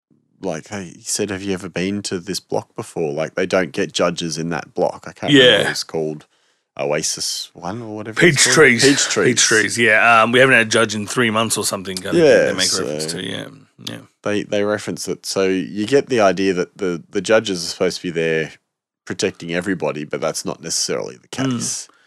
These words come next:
Speaker 2: Which is, I think both movies don't really deal with it, but it'll be interesting to see, like, this sort of totalitarian future where it's like,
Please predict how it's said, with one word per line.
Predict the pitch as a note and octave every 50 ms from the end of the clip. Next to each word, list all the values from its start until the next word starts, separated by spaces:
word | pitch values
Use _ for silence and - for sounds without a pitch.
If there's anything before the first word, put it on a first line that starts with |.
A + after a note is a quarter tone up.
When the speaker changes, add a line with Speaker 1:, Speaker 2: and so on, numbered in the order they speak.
| _ _ _
Speaker 2:
Which | - D3 C#3+ D#3
is, | E3+ D3 C3 B2+ - - C#3+
I | A#2+ A#2+
think | C#3 C3+ A2+
both | G#2 A2 A#2 A#2 A#2+
movies | B2 G#2 F#2+ F#2 F2
don't | F2+ E2+
really | E2 E2 F2 F2
deal | F2+ F#2 F2+ F2
with | E2+ E2+ E2 E2
it, | C#2+
but | - F2
it'll | F2 D#2+
be | D2+ F2
interesting | F2+ F2 - - F#2 F2
to | D#2+
see, | - F#2 F2 D#2+
like, | D#2+ D#2+ E2+ -
this | - F#2 - - _ _ _ -
sort | - - D2+
of | E2 D#2 - - -
totalitarian | - F2 D#2+ D#2 - - F#2 F2 E2+ E2 D#2+ D2+ E2
future | - - F2 F2+ E2+ - - C2
where | D2 D2+ D2 C#2
it's | C#2 - -
like, | F2+ D#2 D2+ D2+ -